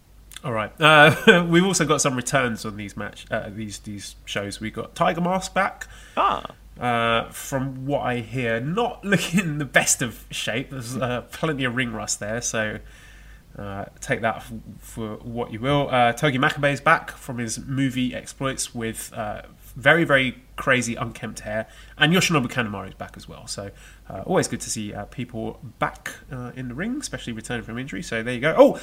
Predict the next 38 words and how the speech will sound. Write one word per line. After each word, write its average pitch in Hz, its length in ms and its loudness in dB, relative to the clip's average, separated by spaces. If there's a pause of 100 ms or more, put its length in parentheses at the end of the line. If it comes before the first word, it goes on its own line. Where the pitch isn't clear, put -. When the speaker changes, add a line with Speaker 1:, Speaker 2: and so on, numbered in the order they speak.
(140)
Speaker 1:
also 269 220 2
the - 60 -2
Cartwheel 277 340 4
Death - 280 0
Match. - 400 -4 (180)
I 139 60 0
can 156 140 -2
reveal 156 320 2
the 151 180 4
results 143 400 0
now. 107 160 -2
Now, 135 100 0
this 202 280 0 (280)
might 208 180 4
surprise 160 440 4
you, 107 60 -6
Dave, 110 220 -2
but 127 120 -8
all 196 140 0
three 170 200 2
of 117 120 0
our 110 160 -2 (160)
panelists, 107 480 0
that's, - 260 -4
uh, 113 140 -6
Nicole, 113 560 0 (380)
Joe 123 200 4
Lanza, 117 440 2
and 113 160 -2
Dave 120 220 2
Meltzer, 131 540 -2 (800)
all 175 140 6
gave 156 220 6
it - 220 -4
the 127 80 -2
exact 123 440 0
same 127 220 -4
score. 110 320 -6